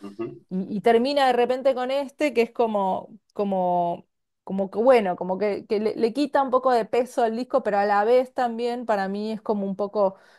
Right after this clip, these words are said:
Speaker 2: como que cae en la si-, semilla inicial,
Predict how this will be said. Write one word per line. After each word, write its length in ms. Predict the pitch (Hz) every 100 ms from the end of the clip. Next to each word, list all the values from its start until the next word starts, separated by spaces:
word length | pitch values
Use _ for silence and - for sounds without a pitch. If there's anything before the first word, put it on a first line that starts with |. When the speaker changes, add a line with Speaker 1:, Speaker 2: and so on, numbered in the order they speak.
| _ _ _ _ _ _
Speaker 2:
como 300 | - 185 180
que 320 | 175 185 180 - _
cae 520 | 240 220 240 247 247 -
en 220 | 190 180 180
la 120 | 170
si-, 220 | 202 180 -
semilla 540 | - 190 214 - 220
inicial, 720 | 196 185 175 208 196 196 202